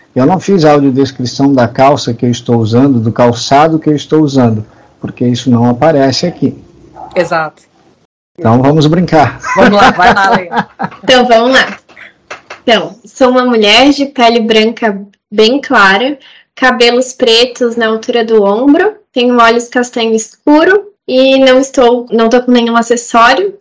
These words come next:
Speaker 3: E a minha camiseta é uma regata colorida. Tem tons de azul e tons de rosa.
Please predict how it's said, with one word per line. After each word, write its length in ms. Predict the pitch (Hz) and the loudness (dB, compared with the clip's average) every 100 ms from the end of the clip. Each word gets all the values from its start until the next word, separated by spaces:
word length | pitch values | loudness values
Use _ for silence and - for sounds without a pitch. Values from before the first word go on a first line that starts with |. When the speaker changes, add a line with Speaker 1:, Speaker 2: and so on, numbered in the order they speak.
| - - - _ | -20 -20 -20 _
Speaker 3:
E 160 | 262 269 | 0 2
a 80 | 262 | 4
minha 500 | 262 262 277 277 269 | 4 4 2 2 0
camiseta 960 | 269 269 269 262 233 240 240 277 269 - | -2 0 0 0 -2 -2 0 0 0 0
é 180 | 247 262 | 2 2
uma 200 | 247 247 | 2 -2
regata 800 | 240 262 233 214 240 262 294 285 | 0 -4 0 0 0 -2 -2 -2
colorida. 760 | - 262 269 302 202 196 170 196 | -2 -2 0 0 -2 -6 -8 -6
Tem 260 | - 233 240 | -4 -2 0
tons 320 | 254 254 254 | 0 2 2
de 80 | 247 | 2
azul 380 | 240 240 285 294 | 2 0 0 2
e 100 | 294 | 0
tons 260 | 277 269 | 0 2
de 100 | 262 | 2
rosa. 440 | 269 208 165 - | 0 0 -2 -4